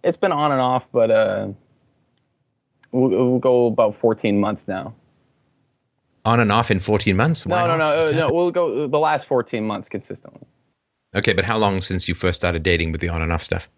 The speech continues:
Speaker 1: Uh, three years.
Speaker 2: And why was there a, we were in a break.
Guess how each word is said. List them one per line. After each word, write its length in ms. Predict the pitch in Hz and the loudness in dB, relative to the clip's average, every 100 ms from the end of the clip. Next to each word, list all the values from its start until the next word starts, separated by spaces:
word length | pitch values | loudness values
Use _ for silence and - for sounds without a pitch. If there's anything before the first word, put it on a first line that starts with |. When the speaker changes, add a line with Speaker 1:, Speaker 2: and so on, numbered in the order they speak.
| - | -14
Speaker 1:
Uh, 760 | - 107 113 110 107 101 98 95 92 | -6 -2 0 0 0 0 0 -2 -8
three 260 | - 165 165 | -6 -2 0
years. 420 | 156 165 - _ _ _ _ _ _ _ _ _ _ _ _ _ _ _ - - _ | 0 -2 -8 _ _ _ _ _ _ _ _ _ _ _ _ _ _ _ -20 -20 _
Speaker 2:
And 280 | - 101 98 | -2 0 0
why 200 | 104 107 | 0 2
was 220 | 101 95 | 2 0
there 240 | - 92 87 | 2 2 2
a, 180 | 85 - _ _ _ - - | -2 -10 _ _ _ -20 -8
we 160 | 170 247 | -2 0
were 160 | 226 190 | 2 0
in 120 | 220 | 0
a 60 | |
break. 480 | 190 254 233 240 - | -2 -2 -2 -2 -2